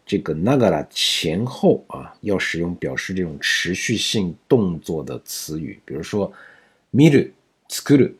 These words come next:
它不是一下就完了，不是，呃，它是有一个持续性的啊。再来看例句二，毎晩、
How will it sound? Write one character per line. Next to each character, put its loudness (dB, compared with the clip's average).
它 -8
不 -4
是 2
一 -2
下 4
就 -2
完 -4
了， 0
不 0
是， 0
呃， -8
它 -2
是 2
有 6
一 2
个 2
持 0
续 0
性 4
的 -8
啊。 -14
再 8
来 12
看 4
例 8
句 6
二， 4
毎 8
晩、 4